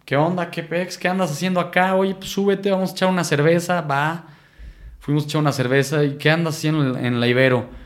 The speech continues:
"No, voy a, pues iba a estudiar relaciones internacionales, pero reprobé, voy a hacer el próximo examen, a ver si ahora derecho".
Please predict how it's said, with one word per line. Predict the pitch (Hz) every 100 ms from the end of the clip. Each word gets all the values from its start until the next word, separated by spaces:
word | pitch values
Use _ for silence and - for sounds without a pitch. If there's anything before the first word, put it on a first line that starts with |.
| - - -
"No, | 147 170
voy | 160 156
a, | 151 131 139
pues | 123 151
iba | 165
a |
estudiar | 156 143 151
relaciones | 156 135 151 151
internacionales, | 147 127 127 120 139 156 170 -
pero | 127
reprobé, | 113 120 117 120 147
voy | 151 151
a |
hacer | 151 151
el | 135
próximo | 139 135 151 131
examen, | 110 131 143 131
a | 120
ver | 120
si | 120
ahora | 135 131
derecho". | 127 120 120 117 110